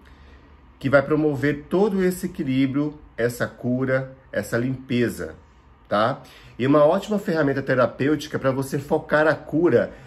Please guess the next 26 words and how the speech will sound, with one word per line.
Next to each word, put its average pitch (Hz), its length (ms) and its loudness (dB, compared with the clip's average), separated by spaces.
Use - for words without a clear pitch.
em 120 60 -4
um 131 100 0
determinado 143 720 0
chakra 131 320 -2
do 135 100 -6
seu 156 200 -4
corpo, 127 260 -6
por 147 220 -2
exemplo. 131 520 -2
Então, 147 240 0
terapeutas 151 600 2
holísticos, 123 760 -2
mestres 135 460 0
de 123 120 -4
Reiki 117 340 -4
que 113 100 -10
quer-, 131 540 0
que - 100 -16
queiram 143 460 2
aprender 107 520 -2
aí 104 360 -2
uma 117 200 2
nova 127 240 2
ferramenta 117 560 -2
de 110 100 -10
trabalho 104 720 0